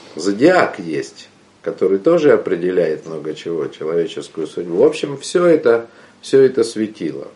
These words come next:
и всё это должно определяться. Но, как я говорю, кроме всего прочего, то есть вот в той структуре, в той схеме, которую, как, как мы видим, выстраивает Рамбан, и за ним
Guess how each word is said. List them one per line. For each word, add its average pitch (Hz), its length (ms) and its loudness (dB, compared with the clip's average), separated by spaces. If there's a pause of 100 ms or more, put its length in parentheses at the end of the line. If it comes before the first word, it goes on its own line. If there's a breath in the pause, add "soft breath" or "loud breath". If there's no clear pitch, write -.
(160)
и 87 40 -10
всё - 180 -4
это 131 160 -2
должно 92 400 -4
определяться. 85 680 -10 (160)
Но, 117 360 2 (380 loud breath)
как 113 220 2
я 127 100 6
говорю, 127 600 4 (640 soft breath)
кроме 139 360 4
всего 104 360 4
прочего, 120 840 2
то - 60 -2
есть 87 160 -2
вот 87 140 -4
в - 80 -20
той 135 160 6
структуре, 123 720 2
в - 80 -12
той 104 180 4
схеме, 110 460 -2
которую, 95 500 0
как, 87 240 -8
как 98 220 -6
мы 104 100 -2
видим, 101 380 -2
выстраивает 95 640 0
Рамбан, 147 480 -2 (480 loud breath)
и 104 80 -6
за 101 200 -2
ним 104 360 -4